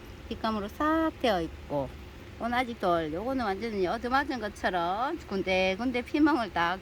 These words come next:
들이고 있는 아이씨 그린인데, 가격은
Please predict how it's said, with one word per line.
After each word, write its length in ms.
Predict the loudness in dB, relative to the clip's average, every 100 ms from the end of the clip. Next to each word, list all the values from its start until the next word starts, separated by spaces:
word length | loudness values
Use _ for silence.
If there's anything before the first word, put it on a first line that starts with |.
| -2
들이고 340 | -2 0 -2
있는 260 | 0 -2 -4 -10 -16 -10 -4
아이씨 300 | -2 0 2
그린인데, 720 | 2 2 2 2 4 2 0 -4
가격은 460 | -4 -2 -2 -4